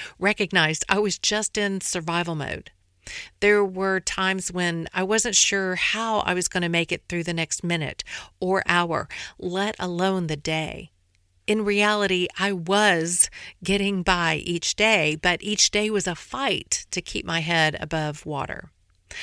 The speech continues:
I was slowly drowning in despair and hopelessness. My breakthrough came when I saw what was happening and accepted that I needed to move away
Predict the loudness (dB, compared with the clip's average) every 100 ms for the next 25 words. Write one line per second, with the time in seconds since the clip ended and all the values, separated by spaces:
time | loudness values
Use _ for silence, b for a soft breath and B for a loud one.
0 | B -2 2 2 2 4 4 4 2 2
1 | 0 0 -2 -4 -8 -10 -6 -4 -2 -2
2 | 0 2 2 2 0 -4 -4 -6 -4 -6
3 | -6 -8 -8 -6 -8 _ _ _ _ B
4 | B B B B B B 0 0 -2 -4
5 | 0 2 0 -2 -2 0 0 0 0 -4
6 | -8 -10 -6 -2 0 0 0 0 4 4
7 | 4 2 -2 -8 -4 -2 -2 -2 0 0
8 | 0 -4 -4 -6 -8 B B B 0 2
9 | 4 4 4 -2 -2 0 2 2 -2 -10
10 | -4 -2 0 0 2 2 0 0 2 2
11 | 2 0 2 4 4 2 -2